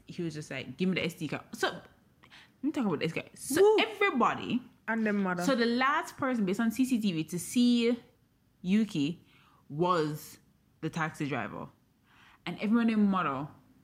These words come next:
Speaker 1: want footage from him S D card. Even if it's not footage from her going missing, it's footage of other people that were in the taxi that they want. And I'm just like,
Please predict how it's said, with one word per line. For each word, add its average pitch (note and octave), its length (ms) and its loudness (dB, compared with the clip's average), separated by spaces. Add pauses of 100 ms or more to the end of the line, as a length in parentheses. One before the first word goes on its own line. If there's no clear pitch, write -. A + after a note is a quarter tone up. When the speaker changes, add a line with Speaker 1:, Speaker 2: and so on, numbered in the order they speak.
(240)
Speaker 1:
want F3+ 360 -2
footage F3+ 280 -4
from E3 180 -2
him C3 120 -4
S E3 160 -4
D D3 140 -10
card. - 240 -8 (360)
Even C#4+ 240 4
if D#4 40 2
it's D4+ 80 -4
not D#4 280 -2
footage C#4 440 0
from A#3 320 0
her B3+ 300 2
going A#3+ 320 2
missing, C4+ 460 2 (580)
it's - 260 0
footage B3+ 560 -2 (100)
of F#3 120 -6 (120)
other A3 220 0
people G#3+ 240 2
that D#3 120 0
were F3 80 0
in F3+ 180 -2
the E3 80 0
taxi E3 320 -4
that B2 120 -4
they D3+ 80 0
want. C#3 340 -4
And G3 100 -2
I'm A3 140 2
just A#3+ 160 -2
like, G3 220 -4